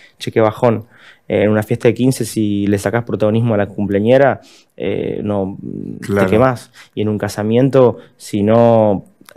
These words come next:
Speaker 1: le pones al, a, a los, a los novios, a los padres, a los hijos, a los hermanos y a todo, todo lo que le gusta, también le errás. Entonces, eh, si vas a volarte la cabeza,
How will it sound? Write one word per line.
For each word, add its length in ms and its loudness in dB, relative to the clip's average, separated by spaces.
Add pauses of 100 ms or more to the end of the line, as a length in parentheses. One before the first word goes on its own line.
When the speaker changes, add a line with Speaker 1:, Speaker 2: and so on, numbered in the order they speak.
(280)
Speaker 1:
le 160 2
pones 260 0
al, 240 2
a, 220 0
a 120 -4
los, 240 -2
a 300 -6
los 340 -4
novios, 400 2
a 40 2
los 140 -2
padres, 400 2
a 40 2
los 140 -2
hijos, 360 -2
a 120 2
los 120 2
hermanos 440 2
y 60 -2
a 100 -4
todo, 320 2 (640)
todo 160 4
lo 80 2
que 80 -4
le 80 0
gusta, 460 -2 (100)
también 280 4
le 60 2
errás. 280 -2
Entonces, 460 -4 (320)
eh, 520 -6 (300)
si 260 -4
vas 160 4
a 340 0
volarte 420 0
la 140 0
cabeza, 560 -4